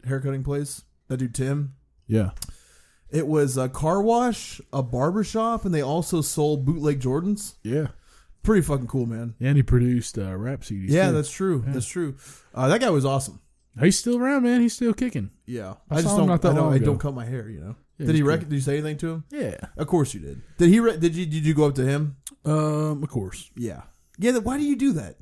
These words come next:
Speaker 2: I just gotta figure out something, man.
Speaker 1: You, more than anyone else, will just approach people and speak to them.
Speaker 2: Yeah.
Speaker 1: I can't, I don't like that.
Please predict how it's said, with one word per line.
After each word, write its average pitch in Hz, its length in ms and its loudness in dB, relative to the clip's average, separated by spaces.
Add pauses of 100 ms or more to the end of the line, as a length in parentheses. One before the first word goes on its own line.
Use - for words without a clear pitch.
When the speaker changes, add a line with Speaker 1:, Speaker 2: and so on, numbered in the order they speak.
(120)
Speaker 2:
I 107 140 -10
just - 280 -12
gotta 107 160 -14
figure 110 300 -6
out 120 140 -8
something, 123 340 -12
man. 101 340 -16
Speaker 1:
You, 190 1400 0
more 170 320 2
than 185 180 -2
anyone 165 320 -2
else, 139 280 -2
will 127 140 -2
just 123 200 -6
approach 131 380 -4
people 120 240 -4
and 110 100 -10
speak - 260 -10
to - 80 -20
them. 76 240 -16 (140)
Speaker 2:
Yeah. 98 220 -10 (680)
Speaker 1:
I 139 100 2
can't, 151 280 -6
I 135 60 -2
don't 139 180 0
like 120 200 -6
that. 82 200 -12